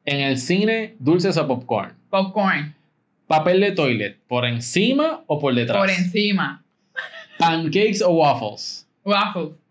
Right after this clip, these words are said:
Speaker 1: ¿Taza o termo?
Speaker 2: Taza.
Speaker 1: ¿Carne o vegetales?
Speaker 2: Vegetales.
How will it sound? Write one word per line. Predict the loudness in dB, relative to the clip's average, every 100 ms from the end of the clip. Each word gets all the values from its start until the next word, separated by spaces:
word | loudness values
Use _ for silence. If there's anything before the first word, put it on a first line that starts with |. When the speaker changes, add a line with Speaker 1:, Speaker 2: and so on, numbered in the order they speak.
| _
Speaker 1:
¿Taza | 2 2 2 2
o |
termo? | 2 0 -2 -6 -14 _ _ _
Speaker 2:
Taza. | -2 -2 -4 -10 -18 _ _ _
Speaker 1:
¿Carne | 0 2 2 -2 -6 -10 _
o | -2
vegetales? | 0 0 0 -2 0
Speaker 2:
Vegetales. | -2 -2 -2 -2 -4 -14 _